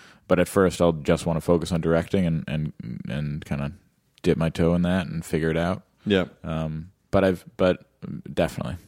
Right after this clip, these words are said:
Speaker 2: So what else is, is there anything specifically you wanna promote while you're here before we let you go?
Speaker 1: Um, uh, I mean,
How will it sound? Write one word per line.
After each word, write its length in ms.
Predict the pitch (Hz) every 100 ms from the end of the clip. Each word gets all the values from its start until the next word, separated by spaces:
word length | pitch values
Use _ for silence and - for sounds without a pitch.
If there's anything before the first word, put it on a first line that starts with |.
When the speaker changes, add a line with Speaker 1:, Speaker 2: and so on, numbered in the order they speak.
| _ _ _ _ _ _ _ _ _ _ - -
Speaker 2:
So 100 | -
what 140 | 135 143
else 220 | 147 135
is, 180 | 127 110
is 320 | 110 127 120
there 80 | 123
anything 240 | 127 120
specifically 540 | 110 110 117 113 117 113
you 80 |
wanna 180 | 107 107
promote 300 | 101 95 110
while 100 | 110
you're 140 | 120 123
here 180 | 139
before 320 | 139 95 98 95
we 160 | 92 90 _ _ - _ _ _ _ -
let 140 | 92
you 60 | 69
go? 240 | 107 107 110
Speaker 1:
Um, 140 | 98 - _ -
uh, 360 | 127 127 123 - - _ _ _ - - -
I 80 | 113
mean, 400 | 123 117 113